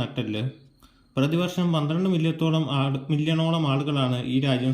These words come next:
സന്ദർശിക്കുന്നത്. അപ്പം ഇതൊക്കെയാണ് ഈ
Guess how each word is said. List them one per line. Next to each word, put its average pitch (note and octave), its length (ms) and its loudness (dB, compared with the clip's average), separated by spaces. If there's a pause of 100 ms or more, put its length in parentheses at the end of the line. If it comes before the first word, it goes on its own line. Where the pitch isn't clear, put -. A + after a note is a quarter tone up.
സന്ദർശിക്കുന്നത്. A2+ 760 -6 (1200)
അപ്പം D3+ 260 0 (200)
ഇതൊക്കെയാണ് D#3 520 -2 (1400)
ഈ D3 100 -2